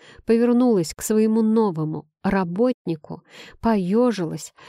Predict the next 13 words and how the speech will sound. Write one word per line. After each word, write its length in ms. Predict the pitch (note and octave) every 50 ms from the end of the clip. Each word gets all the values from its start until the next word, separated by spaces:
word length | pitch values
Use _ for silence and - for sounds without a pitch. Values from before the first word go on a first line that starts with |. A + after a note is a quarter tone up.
| - - -
под 160 | - G3+ F#3
его 320 | G3 F#3 G3+ A3 G#3 A#3+ B3+
направленным 960 | B3 B3+ C4 B3+ - A#3+ A#3+ B3 A#3+ A3 G3 F3 E3+ F3 E3+ E3+ F3 F3+ F#3
не 140 | G3 A3 A3+
на 100 | A3+ A#3+
меня 300 | A#3 A#3+ A#3 A#3 G3+ F3+
взглядом 720 | F3 E3 E3 E3 G#3 G#3 A3+ B3 C4+ B3 F3+ E3+ D#3 - -
и 140 | - A#3+ A#3+
не 180 | B3 A#3+ A#3+ A#3+
удержалась, 920 | A3+ A3 F3+ F3+ F#3 F3+ E3+ D#3 - G3+ A3+ B3 B3 G#3 E3+ - - - -
коснулась 680 | - G#3 G3 - - - G3 G3 G3 F3+ E3 D#3 - -
его 220 | E3 D#3+ E3 F3
руки, 420 | - E3 D#3 - - B3 C4 C#4